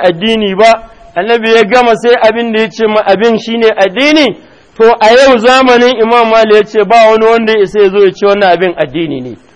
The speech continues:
To yau Imam Malik barin shi duniya wajen shekara nawa? Dubu ɗaya da ɗari huɗu ko ka ce da ɗari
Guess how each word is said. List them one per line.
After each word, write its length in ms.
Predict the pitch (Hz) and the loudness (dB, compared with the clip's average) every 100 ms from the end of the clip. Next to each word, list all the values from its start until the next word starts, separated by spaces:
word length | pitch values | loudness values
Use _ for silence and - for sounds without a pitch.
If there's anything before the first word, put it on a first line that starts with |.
| _ _ - | _ _ -4
To 80 | 190 | 2
yau 100 | 233 220 | 2 2
Imam 340 | 214 233 220 | 2 0 0
Malik 260 | 214 220 208 196 | 2 2 2 2
barin 220 | 220 208 | 0 -2
shi 120 | 208 | -4
duniya 420 | 196 214 220 202 202 | -6 -4 0 2 2
wajen 220 | 202 208 | 2 -2
shekara 480 | 196 175 185 165 147 | -4 -6 -4 -4 -2
nawa? 500 | 202 262 175 - - - - | 0 2 0 -4 -20 -20 -8
Dubu 320 | 165 220 226 | -4 0 -2
ɗaya 380 | 220 233 233 233 240 - - - | 0 2 2 2 -2 -10 -16 -10
da 80 | 196 | -6
ɗari 360 | 208 202 226 | -4 -4 -2
huɗu 480 | 226 233 233 240 233 - _ - | -2 -2 -2 -4 -6 -14 _ 0
ko 180 | 226 233 | 0 2
ka 140 | 226 | -2
ce 240 | 208 247 220 | 0 0 2
da 100 | 214 | 0
ɗari 440 | 214 202 226 247 | 0 -2 0 -4